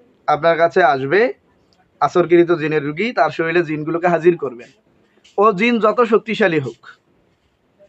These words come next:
কথা বুঝলেন? এই আপনার এই লাঠি যথেষ্ট তাকে হাজির করার জন্য। বোঝা গেছে নি হযরত?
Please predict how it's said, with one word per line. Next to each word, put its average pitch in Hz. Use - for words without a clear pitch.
কথা 147
বুঝলেন? 202
এই 185
আপনার 196
এই 202
লাঠি 185
যথেষ্ট 135
তাকে 170
হাজির 143
করার 117
জন্য। 123
বোঝা 180
গেছে 220
নি 180
হযরত? 120